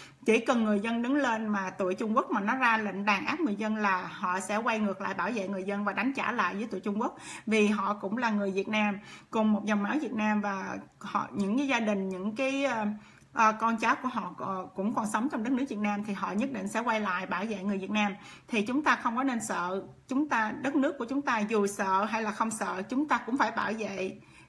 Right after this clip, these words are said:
cái dân tộc của mình, cũng phải bảo vệ cái gia đình của mình và cái đất nước của mình. Một khi đất nước mất thì con người của mình cũng sẽ không còn. Chúng ta đừng có sợ nữa, cứ tiếp tục đứng lên. Mọi người ở hải ngoại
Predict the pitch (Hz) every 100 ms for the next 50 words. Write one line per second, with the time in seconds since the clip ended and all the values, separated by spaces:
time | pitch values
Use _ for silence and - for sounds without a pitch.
0 | _ 262 254 294 277 240 226 208 190 220
1 | 254 214 185 208 247 202 220 190 226 190
2 | 185 214 254 262 214 196 202 233 202 180
3 | - - - 208 190 220 226 254 302 -
4 | - - - - 269 - 240 240 202 -
5 | - - _ - 214 208 214 269 254 285
6 | 269 302 370 302 254 - - - _ -
7 | - - 226 202 202 - 240 226 196 233
8 | 247 214 214 233 220 240 220 202 185 180
9 | - - - _ - 277 277 220 202 220
10 | 202 196 196 190 247 254 - - - 277
11 | 294 294 208 202 247 262 214 208 - 202
12 | 190 202 208 - 247 220 240 196 180 185